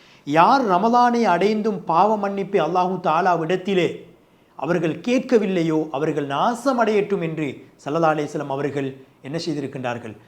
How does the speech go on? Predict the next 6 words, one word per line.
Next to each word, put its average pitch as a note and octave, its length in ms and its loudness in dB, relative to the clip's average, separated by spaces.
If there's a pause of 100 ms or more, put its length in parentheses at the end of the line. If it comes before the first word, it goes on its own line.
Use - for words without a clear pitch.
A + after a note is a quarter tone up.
(260)
பதுவா D#3+ 380 -8
கூட D3+ 200 -14
செய்திருக்கின்றார்கள். G#2+ 800 -18 (360)
எனவே D3+ 480 -6 (160)
நாம் C3+ 180 -2
ஒவ்வொருவரும் D#3 600 -2